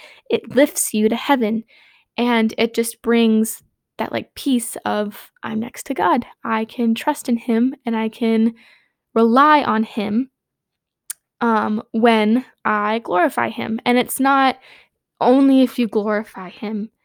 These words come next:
you can trust in him, 'cause you can trust him no matter what. But I think in any decision we make, it should just be aimed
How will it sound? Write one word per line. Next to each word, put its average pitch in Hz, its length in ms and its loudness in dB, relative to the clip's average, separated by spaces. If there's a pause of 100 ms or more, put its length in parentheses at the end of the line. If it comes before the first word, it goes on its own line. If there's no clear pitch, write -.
(360)
you 233 180 -2
can 240 180 -4
trust - 380 -12
in 220 80 -6
him, 208 240 -8
'cause - 160 -16
you 226 80 -4
can 233 160 0
trust - 340 -6
him 247 80 0
no 233 120 2
matter 202 280 -2
what. - 400 -6 (800)
But 240 240 4
I 233 160 2
think 233 580 -2
in 220 120 -4
any 240 260 0
decision 247 400 -4
we 220 100 0
make, 208 360 -6
it 233 60 -8
should 226 200 -12
just - 240 -14
be - 180 -10
aimed 220 360 0